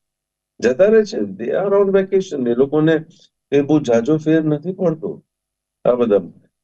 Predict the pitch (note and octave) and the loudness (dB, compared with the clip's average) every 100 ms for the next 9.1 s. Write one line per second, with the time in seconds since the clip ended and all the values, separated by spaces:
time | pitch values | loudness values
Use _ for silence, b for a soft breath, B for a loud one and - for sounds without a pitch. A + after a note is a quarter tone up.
0 | - B2+ - - B2 D3 D3 - E3 E3 | -2 -2 -2 0 2 4 0 -4 -4 -2
1 | A2+ A2+ C#3 C3 B2 D#3 D3+ E3+ C3+ B2+ | -2 -2 0 0 -2 -2 -2 -2 0 0
2 | C3+ D#3+ E3+ E3 D3 C3 A2+ A#2 A2 G#2+ | 4 2 4 2 2 -2 0 0 0 2
3 | D3 D#3+ D#3+ D3 D3 - B2 B2+ C3+ C3+ | 2 2 2 -2 -2 -4 -4 -2 2 2
4 | C3 B2 A#2+ F#2 E2+ - _ _ _ _ | 0 -4 -2 -4 -4 -6 _ _ _ _
5 | _ _ _ _ _ _ - D#3 - - | _ _ _ _ _ _ 0 0 0 -6
6 | - G#2+ G2+ D3+ G#3+ - - _ - G#3 | -14 -14 0 2 2 -2 -18 _ 0 0
7 | B3+ A3 G3 F3+ E3+ F3 E3 - C#3+ C3+ | 2 0 2 0 0 0 0 0 -4 -2
8 | C#3 C#3+ C#3+ - A2+ B2 C3 C#3 C#3+ D3 | -4 -4 -6 -4 -2 0 2 2 2 2
9 | D3+ | 0